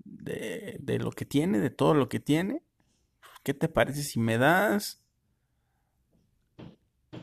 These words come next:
dos de cabeza?". "Sale. ¿Con qué los quieres?". "Este, pónmeles poquita cebolla,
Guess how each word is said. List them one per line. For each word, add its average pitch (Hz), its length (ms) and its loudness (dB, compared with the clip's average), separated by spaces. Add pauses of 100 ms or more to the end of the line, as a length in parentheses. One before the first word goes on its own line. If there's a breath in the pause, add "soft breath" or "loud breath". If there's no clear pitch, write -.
(120)
dos 175 640 8
de 123 160 2
cabeza?". - 400 -10 (2750)
"Sale. - 560 -6 (300)
¿Con 135 160 -2
qué 143 120 -2
los 156 140 0
quieres?". - 540 -4 (880 soft breath)
"Este, 139 380 0
pónmeles 147 1500 4
poquita - 400 6
cebolla, 170 560 4